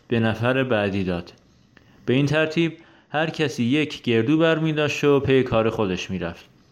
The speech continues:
مردی که خیلی احساس زرنگی می‌کرد با خودش گفت: «نوبت من که رسید دو تا گردو برمی‌دارم و فرار می‌کنم. در نتیجه به این پسر باهوش چیزی نمیرسه.» او این کارو کرد و دو تا گردو برداشت و در لابلای جمعیت گم شد.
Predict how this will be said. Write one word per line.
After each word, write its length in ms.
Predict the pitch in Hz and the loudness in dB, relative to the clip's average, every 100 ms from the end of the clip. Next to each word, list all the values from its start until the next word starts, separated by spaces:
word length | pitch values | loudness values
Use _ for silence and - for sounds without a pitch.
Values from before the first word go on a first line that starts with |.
| - - - _ - - _ | -20 -20 -20 _ -20 -20 _
مردی 280 | 139 180 196 | -2 0 0
که 160 | 196 190 | 0 -2
خیلی 380 | - 190 175 | 0 0 2
احساس 380 | 127 113 123 117 | 0 0 -2 0
زرنگی 520 | 117 117 117 117 117 | 0 2 2 2 2
می‌کرد 440 | 120 120 143 156 156 - - - | 0 0 0 0 -2 -12 -20 -8
با 100 | - | -4
خودش 360 | 127 143 156 156 | 0 0 0 0
گفت: 220 | 156 156 139 | 0 -2 0
«نوبت 420 | 127 123 156 135 | 0 0 0 0
من 220 | 117 110 | 0 0
که 160 | 107 113 | 0 0
رسید 380 | 120 131 147 | 0 0 -2
دو 120 | 160 156 | 2 2
تا 140 | 143 | 2
گردو 360 | 123 120 123 156 | 2 2 4 4
برمی‌دارم 600 | 165 165 160 156 147 143 | 4 2 2 2 2 0
و 60 | |
فرار 380 | 139 - 113 107 | -2 0 0 0
می‌کنم. 460 | 98 92 95 90 85 - _ - _ _ - | -2 -6 -6 -6 -8 -12 _ -20 _ _ -8
در 140 | 120 127 | -2 0
نتیجه 560 | 151 151 143 160 156 - - - - | 0 -2 0 2 0 -4 -20 -10 -2
به 80 | |
این 180 | 120 151 | 0 0
پسر 400 | 123 113 113 110 | -2 -2 0 0
باهوش 420 | 110 120 120 156 | 2 2 2 0
چیزی 300 | - 165 143 | -2 -2 0
نمیرسه.» 640 | 143 113 98 92 - 87 - _ _ _ - _ _ _ - - - - | 0 2 2 0 -2 -6 -8 _ _ _ -20 _ _ _ -20 -20 -16 -2
او 100 | 185 | 2
این 120 | 196 | 2
کارو 240 | 180 190 | 2 0
کرد 340 | 185 180 175 170 | 2 2 2 2
و 220 | 170 165 | 0 0
دو 140 | 170 | -2
تا 140 | 160 147 | -2 0
گردو 340 | 135 131 139 | 0 2 2
برداشت 480 | 123 120 127 160 - | 2 2 2 0 0
و 60 | |
در 180 | 165 127 | 0 2
لابلای 520 | 117 113 110 110 143 | 2 2 4 4 4
جمعیت 560 | 156 151 143 139 131 131 | 2 0 0 0 0 0
گم 220 | 120 101 | 0 0
شد. 300 | 92 90 82 | -2 -6 -8